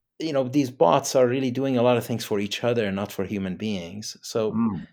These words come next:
Speaker 1: you know, I think that human beings are basically standing by the side of a digital pool that is teeming with bots of various sorts that are interacting with each other.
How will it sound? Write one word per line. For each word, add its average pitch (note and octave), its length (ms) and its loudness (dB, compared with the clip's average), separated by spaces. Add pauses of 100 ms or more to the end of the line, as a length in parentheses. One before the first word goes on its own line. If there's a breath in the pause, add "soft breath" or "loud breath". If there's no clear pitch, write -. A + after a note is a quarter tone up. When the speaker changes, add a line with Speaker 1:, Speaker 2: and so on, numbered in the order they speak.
(120)
Speaker 1:
you B2+ 60 -2
know, C3 80 0
I C#3 140 2
think E3 340 -2
that C#3 200 4
human C#3 260 -2
beings B2+ 320 2
are A2 100 4
basically B2 560 -2
standing G#2+ 600 -2 (260)
by G#2 120 2
the G2 100 -4
side A2 360 0
of G2+ 120 0
a F#2+ 260 0 (440 loud breath)
digital A2 420 0
pool A2+ 560 -2
that F#2+ 140 -2
is - 240 -6
teeming B2+ 600 -2
with F#2+ 220 -4
bots G#2+ 400 0
of F#2 160 -2
various G2 420 -2
sorts - 460 -4 (360 soft breath)
that G2+ 120 0
are G#2+ 100 0
interacting B2 600 -2
with G#2 160 -6
each G2 220 -2
other. A2+ 420 2